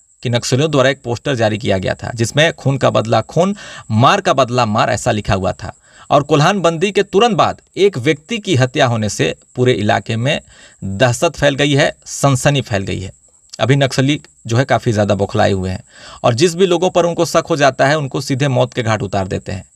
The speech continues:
नचलदा और लोंजो इलाके में पहले भी माओवादियों ने कई लोगों की हत्या जो है कर चुके हैं। या कोई नया मामला नहीं है। या दोनों इलाके में नक्सलियों का आतंक और खूनी खेल काफ़ी लंबे समय से चल रहा है।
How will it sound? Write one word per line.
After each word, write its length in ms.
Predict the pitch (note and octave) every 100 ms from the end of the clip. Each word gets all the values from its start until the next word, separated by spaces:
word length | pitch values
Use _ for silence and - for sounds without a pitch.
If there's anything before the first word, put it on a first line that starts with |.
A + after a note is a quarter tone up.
| _ -
नचलदा 380 | G#2 B2 A2 C3+
और 340 | - C3 - - - -
लोंजो 360 | G2+ C#3+ E3+ A#3+
इलाके 340 | G#3 F#3 D3+
में 180 | G#2+ - _ - - -
पहले 280 | C#3+ E3+ G#3+
भी 180 | G#3+ A#3
माओवादियों 440 | F#3+ F3+ F3 G3
ने 120 | G3+
कई 160 | G3+ F#3
लोगों 260 | F3 E3+ F#3+
की 180 | G3+
हत्या 460 | F3+ D3+ D#3 D#3 F#3 -
जो 120 | C3+
है 120 | D#3+
कर 200 | F#3 C3+
चुके 240 | B2 A2+ G#2
हैं। 240 | F#2+ - _ _ _ -
या 260 | G#2+ C#3 F3
कोई 180 | D3+
नया 220 | C#3 B2+ C3
मामला 320 | B2 A#2 B2
नहीं 240 | D3+ G3
है। 200 | A2 F2+ - _ _ _ _
या 120 | - D#3
दोनों 240 | F3 F3+
इलाके 320 | F3 D#3+ F3+
में 120 | F3+
नक्सलियों 500 | E3+ D3+ - D#3+ F3+
का 120 | F3+ D#3+
आतंक 420 | C#3 - F3+ G3 -
और 140 | D#3+
खूनी 320 | - G3+ B3
खेल 280 | - C3 - -
काफ़ी 280 | D3 D#3+ G3
लंबे 280 | F3+ F#3+ G#3
समय 200 | G3+ G3
से 100 | F3+
चल 220 | D#3 B2+
रहा 180 | G#2 F2+
है। 160 | E2+